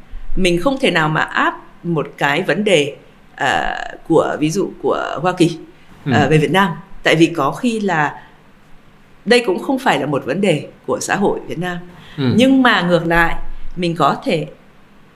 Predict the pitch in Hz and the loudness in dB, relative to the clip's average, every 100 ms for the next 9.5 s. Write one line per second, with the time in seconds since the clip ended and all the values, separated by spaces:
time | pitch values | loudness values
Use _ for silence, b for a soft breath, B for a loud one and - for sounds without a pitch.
0 | - - - 185 165 143 - 247 277 185 | -20 -14 -4 -4 -4 -4 -2 -2 0 0
1 | 123 - - - - - 214 - 180 214 | 0 -4 -14 -20 -12 -2 0 0 -2 -2
2 | 214 202 165 - 208 214 214 - 196 160 | 0 2 2 0 -2 0 -2 -2 2 2
3 | 135 - B B B - - - 143 107 | 0 -6 B B B -20 -20 -4 -2 0
4 | 160 170 240 - 170 208 - - 190 196 | 2 2 2 -2 -2 -4 -6 0 0 2
5 | 208 165 151 - 156 151 202 233 175 - | 0 0 -2 -2 -2 -2 -2 0 0 0
6 | B B B B 156 120 87 - 226 220 | B B B B -2 0 -2 2 2 4
7 | 202 190 - 143 - 143 135 139 202 214 | 4 2 0 -4 -4 -6 -4 -2 -2 0
8 | 208 180 180 - 214 202 - - b b | -2 -2 -4 -2 -2 -2 -6 -20 b b
9 | b - 151 135 82 | b -8 -4 -2 -4